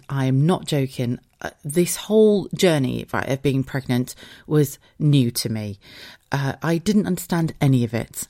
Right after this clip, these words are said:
And I can say that honestly. I'd rather say that and be dead straight with you. I didn't understand a thing. So when people used to go on about, "Oh yeah, my first trimester, my second trimester," what's that? I didn't, I didn't know what that was.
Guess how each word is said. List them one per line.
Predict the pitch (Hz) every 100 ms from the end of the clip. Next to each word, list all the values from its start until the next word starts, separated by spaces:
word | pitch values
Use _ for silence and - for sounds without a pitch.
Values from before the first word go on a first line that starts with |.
| _
And | 160
I | 160
can | 156 170
say | - 208
that | 196 160
honestly. | 135 131 139
I'd | 143
rather | 220 233 208
say | - 139
that | 110 113
and | 127
be | 131
dead | 131 127
straight | - 131
with | 131
you. | 123 120 - - - - _ - _ _
I | 180
didn't | 170 226
understand | 180 185 - 147
a | 135
thing. | 135 104 107 - _ - - -
So | - 190 180
when | - 226 247
people | 240 202
used | 190
to | -
go | 170
on |
about, | 147 -
"Oh | 170 165
yeah, | 151 143
my | 131 131
first | - 196 -
trimester, | 120 123 123 -
my | 127
second | - 151 135
trimester," | 123 117 120 - 113 - _ _ -
what's | - 190 214 -
that? | - 107 - _ _ -
I |
didn't, | 175 147
I | 131
didn't | 151 135
know | 110
what | 90
that | 87
was. | 110 98 -